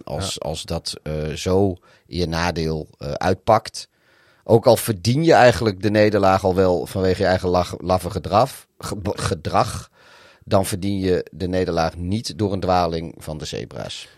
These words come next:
Speaker 2: Ja, en dan zul je ook nog zien dat, eh, dat zo'n York dus de winning kick in huis
Speaker 1: Ja,
Speaker 2: heeft.
Speaker 1: tuurlijk.
Speaker 2: Was wel grappig dat, eh, Brissett, die zei, eh, eh, eh, hij heeft een ba-, maand geleden al gezegd...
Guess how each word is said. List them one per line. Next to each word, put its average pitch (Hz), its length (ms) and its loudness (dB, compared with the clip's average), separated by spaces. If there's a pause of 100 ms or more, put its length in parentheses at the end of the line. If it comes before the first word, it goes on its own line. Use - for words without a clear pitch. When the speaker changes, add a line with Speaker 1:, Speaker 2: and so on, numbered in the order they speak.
Speaker 2:
Ja, 107 140 -2
en 95 80 -4
dan 95 180 -4
zul 107 160 -4
je 104 240 -6
ook 135 220 -2
nog 107 140 -10
zien 107 240 -8
dat, 95 360 -6
eh, 87 380 -4
dat 98 180 -6
zo'n 92 240 -10
York 98 300 -6
dus 90 160 -12
de 101 180 -8
winning 98 280 -6
kick - 240 -10
in 113 100 -8
huis 104 180 -4
Speaker 1:
Ja, 135 80 6
Speaker 2:
heeft. 107 120 2
Speaker 1:
tuurlijk. 110 260 0 (420)
Speaker 2:
Was 104 160 -4
wel 107 80 -2
grappig 117 420 -2
dat, 92 280 -6
eh, 92 180 -2
Brissett, 101 480 -4
die 98 120 -10
zei, 95 440 0
eh, 76 240 -12
eh, 50 140 -12 (300)
eh, 90 180 -12 (640)
hij 107 220 -6
heeft 113 160 -6
een 101 100 -8
ba-, 113 200 2
maand 107 280 -2
geleden 107 340 -2
al 95 100 -4
gezegd... 107 480 -6